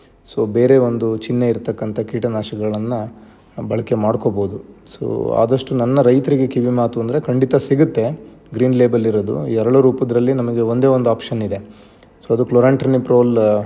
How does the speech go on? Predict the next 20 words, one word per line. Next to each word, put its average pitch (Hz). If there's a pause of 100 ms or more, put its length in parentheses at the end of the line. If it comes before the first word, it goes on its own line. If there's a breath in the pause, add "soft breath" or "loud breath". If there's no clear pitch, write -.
(200)
ಪಾಯಿಂಟ್ 110
ಫೋರ್ 120
ಪರ್ಸೆಂಟ್ 113
ಜಿ 113
ಆರ್ 113
ಏನಿದೆ, 110 (580 loud breath)
ಅದು 117
ನಿಮಗೆ 107
ಬೇರೆ 110
ಬೇರೆ 117
ಹೆಸರುಗಳಲ್ಲಿ 110
ಲಭ್ಯ 110
ಇದೆ. 123
ಆದಷ್ಟು 110 (320)
ಅದನ್ನೇ 123
ಬಳಕೆ 110
ಮಾಡ್ಕೊಳ್ಳಿ. 101 (600 soft breath)
ನಂತರದ 127
ಸ್ಥಾನ, 117
ಆ, -